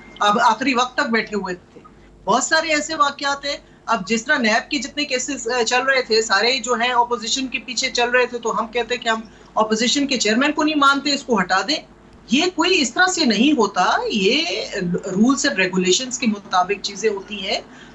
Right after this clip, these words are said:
हमें कोई ऐसी निस्बत नहीं है chief election commissioner साहब से, लेकिन जब ये चले इनकी बात पे आ जाते हैं, judicial commission की भी बात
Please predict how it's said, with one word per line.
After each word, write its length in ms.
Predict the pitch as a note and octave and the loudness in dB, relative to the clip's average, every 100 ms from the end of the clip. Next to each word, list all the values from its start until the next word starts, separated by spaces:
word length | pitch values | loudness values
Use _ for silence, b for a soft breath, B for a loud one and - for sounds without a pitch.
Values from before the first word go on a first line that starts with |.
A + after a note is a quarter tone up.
| - | 0
हमें 300 | G#3+ F4 F4+ | 2 2 2
कोई 340 | C#4 F4 F#4 | 2 4 4
ऐसी 300 | D#4 C#4 D4+ | 4 2 0
निस्बत 380 | A3+ G3 D4 D4 | 0 0 -2 -2
नहीं 200 | G3+ A#3 | -2 -2
है 220 | F4 D4 | 0 0
chief 260 | A3+ A3+ A3 | 0 -2 -2
election 260 | G3+ F3+ G3 | -4 -4 -8
commissioner 340 | F#3+ F3 F#3 | -10 -6 -6
साहब 240 | F3 F#3 | 0 0
से, 300 | - A3 D4 F#4+ B B G3+ | 0 -2 -2 -4 B B 0
लेकिन 320 | A#3+ D4+ F4+ | 2 4 2
जब 220 | E4 D4 | 4 2
ये 300 | D#4+ E4+ - - | 0 -2 -6 -6
चले 220 | B3 C4+ | -2 0
इनकी 380 | C#4+ B3+ B3+ C4+ | -2 -4 -6 -2
बात 260 | A#3 A3+ - | 0 0 2
पे 60 | A#3 | 0
आ 80 | |
जाते 320 | G#3 A3 G#3+ G#3+ | 0 -2 -2 -6
हैं, 100 | G3+ | -8
judicial 340 | G3+ G#3 A#3+ | -8 -6 -6
commission 400 | A3 F#3+ - G3+ | -10 -8 -8 -8
की 100 | B3 | -10
भी 120 | A#3+ | -4
बात 280 | A#3 A3+ A#3 | 2 2 2